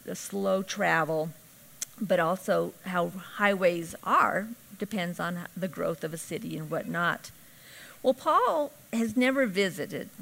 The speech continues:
Colossae, and in Colossians two one, we see that he says,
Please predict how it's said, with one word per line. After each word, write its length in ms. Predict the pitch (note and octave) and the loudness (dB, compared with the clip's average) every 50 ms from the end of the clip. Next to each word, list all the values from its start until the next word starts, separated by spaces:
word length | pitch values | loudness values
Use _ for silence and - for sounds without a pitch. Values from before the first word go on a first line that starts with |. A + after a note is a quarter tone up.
| F#3 - | -16 -6
Colossae, 720 | - F#3+ D#3 C#3+ C3 C#3 D#3 - - - - - - E3 - - - - | -2 0 0 2 0 0 -4 -6 -6 -6 -6 -6 -8 -14 -16 -20 -12 -4
and 160 | G3+ G3 F#3 | -2 0 0
in 140 | F3+ F#3 F#3+ | 0 -2 -2
Colossians 480 | - - A#3 G#3+ A#3 B3 - C#4 C4 | -4 0 0 0 0 0 0 -4 -4
two 220 | - - - C#4 C4 | -4 -4 -4 -4 -2
one, 360 | G#3 F#3 D#3+ D3+ D3+ F3 G3 - - - - - - - | 0 0 0 0 -2 -2 -6 -8 -12 -20 -20 -20 -12 -4
we 100 | G#3 G#3+ | -4 -4
see 400 | G3 - - - D#4 C#4 A3 G3+ | -4 -4 -6 -4 0 0 0 0
that 280 | F3 F3 E3 D3+ D3 F3+ | 4 4 4 4 4 2
he 140 | F3+ F#3+ F#3 | -2 -6 -6
says, 600 | - - - G3+ F3 D#3+ D3+ E3+ - - - | -4 0 4 6 6 6 6 4 0 -2 -8